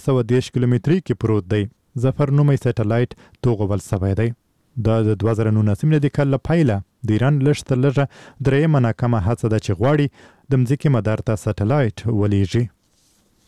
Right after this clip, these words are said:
په چین کې چارواکو نن وویل، چې د کرونا وایرس له کبله د مړو شمیر تر نهه سوه واوښت. پرون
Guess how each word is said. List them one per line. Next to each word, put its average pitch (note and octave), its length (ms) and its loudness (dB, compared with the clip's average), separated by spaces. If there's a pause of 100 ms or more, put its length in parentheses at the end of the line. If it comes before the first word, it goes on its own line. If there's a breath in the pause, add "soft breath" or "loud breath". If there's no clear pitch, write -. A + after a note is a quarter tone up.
(380)
په E3 160 2
چین F#3 140 2
کې E3 260 0
چارواکو C#3 460 0
نن F3 120 4
وویل، G2+ 400 2
چې G#2+ 400 -4
د A2 220 2
کرونا A2+ 320 2
وایرس G#2+ 360 0
له G2+ 120 0
کبله C#3+ 260 0 (360 loud breath)
د C#3 120 2
مړو D#3 240 2
شمیر D3 240 2 (280 soft breath)
تر C3 200 0
نهه D3 320 2
سوه A2+ 240 0 (160)
واوښت. A#2 440 0 (320)
پرون C3+ 200 2